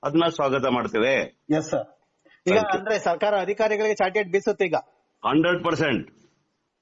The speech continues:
Speaker 2: ಎಸ್, ಧನ್ಯವಾದ
Speaker 1: ಎಲ್ಲ
Speaker 2: ಸರ್.
Speaker 1: ಡಿ-, ಎಲ್ಲ ಬೆಳವಣಿಗೆಗೆ ಅಧಿಕಾರಿಗಳು ಜವಾಬ್ದಾರರಾಗ್ತಾರೆ.
Speaker 2: ಹಾ, ಓಕೆ ಸರ್. ಅವ್ರ ಮೇಲೆ ಚಾಟಿಯೇಟ್
Speaker 1: ಆಮೇಲೆ,
Speaker 2: ಬೀಸುತ್ತೆ
Speaker 1: ಆಮೇಲೆ
Speaker 2: ಸರ್.
Speaker 1: ಕನ್ನಡ ಚಳವಳಿ ಹೋರಾಟಗಾರ ಅವ್ರ ಮನೆ ಆಸ್ತಿಗೆ ನಾರಾಯಣಗೌಡರು ಹೋ-, ಹೋರಾಟ ಮಾಡಿಲ್ಲ.
Speaker 2: ಹಾ.
Speaker 1: ಇಲ್ಲ ಅವ್ರ ಪ್ರಾಪರ್ಟಿ ಉಳಿಸ್ಕೊಳಕ್ಕೆ ಹೋರಾಟ ಮಾಡಿಲ್ಲ.
Speaker 2: ಹೌದು,
Speaker 1: ಅಷ್ಟೇ ವಿಚಾರ
Speaker 2: ಹೌದು.
Speaker 1: ಹೋರಾಟ ಮಾಡಿದ್ರೆ ಅದು, ಅದು ಮುಂದಿನ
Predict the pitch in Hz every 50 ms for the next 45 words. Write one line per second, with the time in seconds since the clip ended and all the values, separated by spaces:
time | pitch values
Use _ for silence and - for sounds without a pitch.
0 | _ - 135 127 - - 143 180 196 220 220 220 208 147 165 180 185 180 170 147
1 | 151 160 160 160 170 180 185 170 170 170 180 180 180 180 180 180 180 196 226 208
2 | 180 175 180 185 180 175 190 180 190 196 165 175 175 175 175 156 180 175 170 175
3 | 170 175 - 165 151 127 90 - - _ _ - 151 160 143 127 - - 143 156
4 | 156 - 139 127 - 117 - _ 147 170 190 214 226 - - 190 - - 147 175
5 | 165 151 139 143 165 180 180 170 143 147 170 190 - 151 143 165 190 202 196 180
6 | 185 190 190 185 175 175 180 185 185 180 165 180 170 156 156 151 156 160 175 180
7 | 180 180 170 175 180 170 180 170 170 165 170 175 175 175 170 165 165 165 170 170
8 | 170 160 156 165 170 170 170 170 165 165 165 165 160 147 123 92 - - - _
9 | _ 160 160 151 127 - - _ _ _ _ _ _ _ _ - 135 156 151 151
10 | 151 151 160 165 175 165 180 175 175 175 175 170 - 175 175 175 175 175 170 165
11 | 170 165 170 165 170 165 165 165 165 160 156 139 110 175 185 202 196 190 175 196
12 | 208 202 185 160 - 165 180 190 185 160 190 190 180 180 180 170 180 190 214 226
13 | 220 190 175 196 160 - - - - 139 156 160 156 170 185 196 202